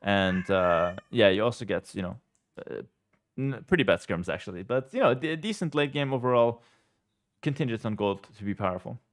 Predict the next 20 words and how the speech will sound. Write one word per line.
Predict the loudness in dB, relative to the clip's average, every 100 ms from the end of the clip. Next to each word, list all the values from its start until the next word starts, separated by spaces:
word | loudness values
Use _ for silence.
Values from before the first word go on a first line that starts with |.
| _ _ _ _ -20 _ 2
Uh, | 4
next, | 4 4
you | 2
have |
Goths. | 6 6 6 4 -4
Goths | 6 6 6
late | 0
game | 2 0
is | 0 -8 -10
actually | -8 0 2 2
very | -2 -2 2 2 2
good. | 0 0 -4
Um, | 0 2 2 0 -4 _ _ _
yeah, | 4 6
I, | 8 8
I | 8
love | 6
Goth | 4 2 2
late | -2
game. | -2 -4